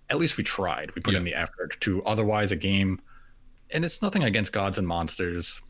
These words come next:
Speaker 1: The premise looks intriguing. It's just gonna go up a, against a lot of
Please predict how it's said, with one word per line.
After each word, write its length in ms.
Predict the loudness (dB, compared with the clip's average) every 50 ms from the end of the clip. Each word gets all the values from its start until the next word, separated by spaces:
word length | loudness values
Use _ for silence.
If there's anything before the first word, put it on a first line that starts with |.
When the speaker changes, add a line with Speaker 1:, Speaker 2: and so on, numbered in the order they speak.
| -16 -14
Speaker 1:
The 60 | -14
premise 400 | -8 -4 0 0 0 0 0 0
looks 500 | -2 -4 -4 -4 -8 -8 -10 -10 -14 -12 -8
intriguing. 640 | -6 -4 -2 -2 0 0 0 0 -2 -2 -2 -4 -6 -8 -14 -20 -20 -20 -20 -20 -20 -18 -18 -18 -18 -16 -12 -10
It's 120 | -6 -4
just 160 | -2 -2 0
gonna 140 | 0 0 0
go 120 | 0 0
up 120 | 0 -2 -4
a, 200 | -6 -6 -6 -8 -8 -8 -6
against 420 | -4 -2 -2 -2 -2 -4 -6 -8 -10 -10
a 60 | -6 -4
lot 300 | -2 -2 -2 0 0 0
of 160 | 0 -2